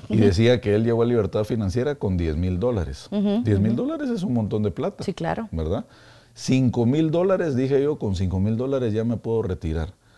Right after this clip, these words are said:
Speaker 1: Entonces yo necesito ver qué negocio, inversiones, etcétera, tengo que hacer para que cinco mil dólares me ayuden a llevar mi estilo de vida y yo tener cierta libertad de tiempo.
Speaker 2: Ujú.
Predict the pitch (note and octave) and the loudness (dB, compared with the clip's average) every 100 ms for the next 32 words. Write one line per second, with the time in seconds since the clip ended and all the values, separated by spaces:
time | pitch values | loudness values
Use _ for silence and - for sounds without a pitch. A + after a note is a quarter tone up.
0 | _ - G2 G#2 A2+ C#3 B2 F2+ C#3+ D3 | _ -4 0 2 2 2 0 0 -2 0
1 | B2+ B2+ B2 - B2 A#2 G2 G#2 F#2+ G#2 | 0 0 -2 -2 -2 -2 -2 -2 0 2
2 | C#3+ D3+ - A2 F#2+ F2 C3+ C#3+ B2 F2+ | 2 2 0 0 0 0 -2 -2 -2 -2
3 | B2 - A#2+ G2+ A2+ G#2 A2 G#2 D3+ G#3+ | -4 -2 -2 0 -2 0 -2 0 -2 -2
4 | - - - _ _ G2 F2 E2 F2 E2 | -10 -20 -20 _ _ 0 0 0 -2 -2
5 | F#2+ E2+ F2 G2+ A#2 A#2+ D3+ F#3 B3 G#3 | -2 -2 0 0 0 2 2 0 -4 -8
6 | - G2 F#2 F#2 A2+ B2+ G#2+ F#2 G2 A#2+ | -4 -2 0 0 0 0 -2 0 0 0
7 | A2 - B2 A#2+ A2+ C#3 C3+ G2+ G2+ G#2 | -2 -4 -2 -2 -2 -2 0 0 -2 -2
8 | G#2+ G2+ G#2+ A2 F#2 G2+ F#2 C#2+ D2+ D#2+ | -2 -2 -2 -4 -4 -4 -2 -4 -4 -4
9 | D#2+ G#2+ D#2 - _ G#3 F#3 A3+ | -4 -4 -6 -8 _ -2 -2 -2